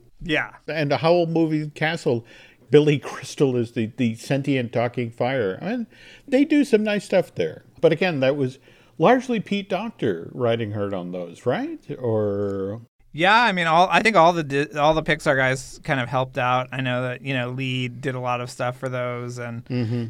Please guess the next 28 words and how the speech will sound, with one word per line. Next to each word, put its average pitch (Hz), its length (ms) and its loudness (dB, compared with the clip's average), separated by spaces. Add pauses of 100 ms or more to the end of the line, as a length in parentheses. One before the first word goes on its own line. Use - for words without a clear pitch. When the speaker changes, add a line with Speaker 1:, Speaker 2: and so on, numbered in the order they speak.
(120)
Speaker 1:
it 156 80 0
was 151 120 0
kind 170 200 4
of 151 80 -2
a 139 40 -4
group 135 340 -8
effort. 131 380 -10 (200)
But 117 100 -2
they're, 151 260 4
Speaker 2:
Absolutely. 160 120 4
Speaker 1:
yeah, 156 180 6
they're 147 160 4
all 139 180 6
really, 135 300 -2
really 123 240 -6
great. 123 260 -4
And 160 200 2
I 175 100 4
mean, 185 260 0 (580)
you 180 100 0
know, 160 120 6
if 147 80 2
you 151 100 6
ever 156 160 2
watched 139 400 2
the 127 300 -2 (120)
Princess 147 300 -4
Mononoke 131 800 -2